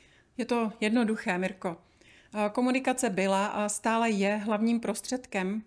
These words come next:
a zároveň cílem naší činnosti. Už v roce dva tisíce dvacet jsme oslovili stovky autorizovaných osob a patnáct set zaměstnavatelů z celé republiky.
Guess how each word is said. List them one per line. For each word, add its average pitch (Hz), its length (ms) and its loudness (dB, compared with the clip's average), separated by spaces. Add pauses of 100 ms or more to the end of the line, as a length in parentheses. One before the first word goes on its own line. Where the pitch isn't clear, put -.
a - 80 -2
zároveň 214 400 2
cílem 208 340 0
naší 196 260 -4
činnosti. 180 520 -8 (760)
Už 214 180 -6
v 220 60 -4
roce 247 260 0
dva 202 140 0
tisíce 233 400 0
dvacet 208 400 0
jsme 180 200 -2
oslovili 226 460 -2
stovky - 400 -4
autorizovaných 214 720 -2
osob 202 380 -6 (420)
a 196 80 -8
patnáct 247 440 0
set 233 120 -2
zaměstnavatelů 202 800 -2
z - 40 -12
celé 202 260 -2
republiky. 175 600 -8